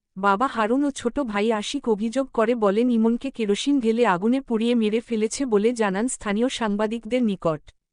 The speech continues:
পরে ওসির পরামর্শে নিহতের লাশ কমলপুর কবরস্থানে দাফন সম্পন্ন করেন নিহত ইমনের পরিবার।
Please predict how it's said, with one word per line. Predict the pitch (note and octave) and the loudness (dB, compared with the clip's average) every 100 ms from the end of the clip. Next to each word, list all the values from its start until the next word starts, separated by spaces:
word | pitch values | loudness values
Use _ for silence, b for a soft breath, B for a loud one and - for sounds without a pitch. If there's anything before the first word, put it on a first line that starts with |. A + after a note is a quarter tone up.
| _ _ _ _ _ - | _ _ _ _ _ 0
পরে | B3 B3 D#4+ | 4 4 4
ওসির | D4 - E4 | 0 0 -4
পরামর্শে | D4+ G3+ G#3 A#3+ C4+ - C#4+ | 0 0 2 0 -2 -2 0
নিহতের | G#3+ G#3 B3 D4+ | 0 0 -2 -2
লাশ | B3 F#3 F#3+ | 0 0 -2
কমলপুর | - B3 C4+ C4+ D4 | 0 0 0 -2 -6
কবরস্থানে | - G3 G#3 - - C#4 C#4 | -2 0 2 0 -4 -4 -2
দাফন | G3 F3 C4 | -2 -2 -4
সম্পন্ন | C#4+ - G3 G3 C4 C#4+ | -2 -2 -2 0 2 2
করেন | - G#3+ A3+ | 0 0 2
নিহত | B3+ G#3+ A3 D4+ | 2 0 -2 -2
ইমনের | C4+ G#3 G3+ A#3+ | 0 0 2 0
পরিবার। | B3 G#3 F3+ E3 | 2 0 0 -2